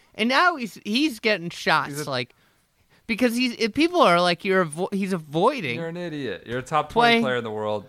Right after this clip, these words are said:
Speaker 2: Go play the majors. Go
Speaker 1: And,
Speaker 2: try to
Speaker 1: and
Speaker 2: win a major.
Speaker 1: he doesn't have the excuse anymore of the Ryder Cup 'cause he's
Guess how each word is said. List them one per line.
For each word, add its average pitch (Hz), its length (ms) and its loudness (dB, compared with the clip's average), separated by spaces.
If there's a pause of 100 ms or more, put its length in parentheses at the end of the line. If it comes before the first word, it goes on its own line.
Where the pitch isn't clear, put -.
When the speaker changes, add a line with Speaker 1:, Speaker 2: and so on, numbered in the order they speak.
Speaker 2:
Go 123 140 0
play 123 220 -4
the 113 80 -8
majors. 92 560 -8 (160)
Go 117 120 -6
Speaker 1:
And, 269 120 6
Speaker 2:
try 240 140 2
to 262 60 6
Speaker 1:
and 254 80 2
Speaker 2:
win 202 120 -6
a 196 40 -8
major. 196 200 -6
Speaker 1:
he 247 60 -2
doesn't 339 320 4
have 277 220 2
the 240 100 4
excuse 294 500 -2
anymore 196 480 0
of 185 100 -4
the 196 80 -8
Ryder 285 300 2
Cup 170 200 -6
'cause 196 140 -6
he's 196 180 -8